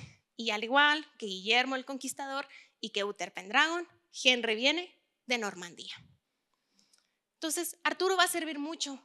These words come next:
a nivel político. Otra cosa que es importante mencionar es de dónde, eh, aparece, eh, Ginebra,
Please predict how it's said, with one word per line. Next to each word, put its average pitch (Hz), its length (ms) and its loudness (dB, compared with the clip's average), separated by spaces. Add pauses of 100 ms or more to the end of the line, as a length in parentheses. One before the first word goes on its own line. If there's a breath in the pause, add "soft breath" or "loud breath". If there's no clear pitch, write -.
(160)
a 233 100 -2
nivel 226 400 -6 (200)
político. - 580 -20 (1300)
Otra 320 240 0
cosa 302 380 -2
que 254 100 -8
es 254 100 -2
importante 262 600 -4
mencionar 240 580 -2 (380 loud breath)
es 269 180 0
de 302 120 2
dónde, 277 560 0
eh, 233 240 -8
aparece, 220 680 -4 (400 soft breath)
eh, 196 300 -2 (200)
Ginebra, 165 440 -8